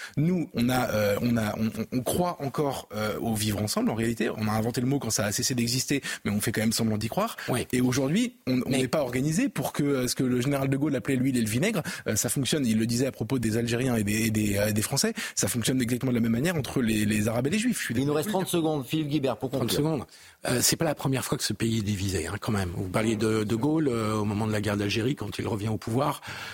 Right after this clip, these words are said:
Speaker 2: La division, elle est beaucoup plus importante qu'aujourd'hui.
Speaker 1: Je suis d'accord.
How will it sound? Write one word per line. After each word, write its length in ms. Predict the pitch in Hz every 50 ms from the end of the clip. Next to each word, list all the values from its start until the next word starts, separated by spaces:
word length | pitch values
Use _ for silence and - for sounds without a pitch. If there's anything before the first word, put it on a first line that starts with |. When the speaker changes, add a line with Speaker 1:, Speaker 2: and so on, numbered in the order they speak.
| - - -
Speaker 2:
La 100 | - 113
division, 400 | 113 107 107 117 131 151 185 165
elle 60 | 123
est 40 | 120
beaucoup 340 | 110 107 117 160 - - 147
plus 200 | - - 139 120
importante 380 | 113 - - 113 - 160 156 -
qu'aujourd'hui. 420 | - 131 120 151 151 170 160 131 135
Speaker 1:
Je 0 |
suis 120 | - - 135
d'accord. 200 | 113 - -